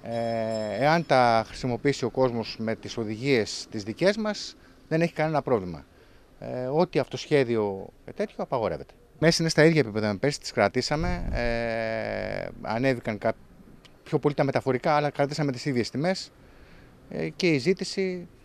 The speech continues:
παραμένει στα ίδια επίπεδα όπως, σε εκατό πελάτες, οι ενενήντα εννιά θα ζητήσουν δυναμητάκια. Ε, σε ανήλικους απαγορεύεται, δεν δίνουμε. Πάντα με τη, με το, με συνοδό γονέα. Η πώληση είναι άνω από το δεκαοκτώ. Ε, κατηγορίες πυροτεχνημάτων είναι F ένα, F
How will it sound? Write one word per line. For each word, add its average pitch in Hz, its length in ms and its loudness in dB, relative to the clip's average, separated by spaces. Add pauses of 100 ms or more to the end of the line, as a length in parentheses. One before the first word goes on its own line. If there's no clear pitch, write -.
(180)
παραμένει 143 360 -4
στα - 140 -8
ίδια 135 120 -4
επίπεδα 123 260 -8
όπως, - 200 -14
σε - 240 -2
εκατό 113 300 2
πελάτες, 156 460 2
οι 147 40 2
ενενήντα 131 300 2
εννιά 143 200 4
θα 165 100 4
ζητήσουν 165 320 0
δυναμητάκια. 151 560 4 (540)
Ε, 110 580 2 (460)
σε - 200 -2
ανήλικους 135 480 2
απαγορεύεται, 110 480 2
δεν 101 100 2
δίνουμε. 185 400 0 (680)
Πάντα 120 200 6
με 104 120 -2
τη, 104 120 -4
με 92 460 -4
το, 95 60 -10 (340)
με 101 60 -6
συνοδό 110 340 0
γονέα. 143 520 -2 (380)
Η 131 60 -6
πώληση 143 360 2
είναι 139 80 0
άνω 135 100 4
από 127 80 0
το 113 80 -2
δεκαοκτώ. 170 680 0 (600)
Ε, 131 680 -6
κατηγορίες 143 880 4
πυροτεχνημάτων 117 600 0
είναι 117 300 0
F - 40 -4
ένα, 120 200 2
F 104 40 0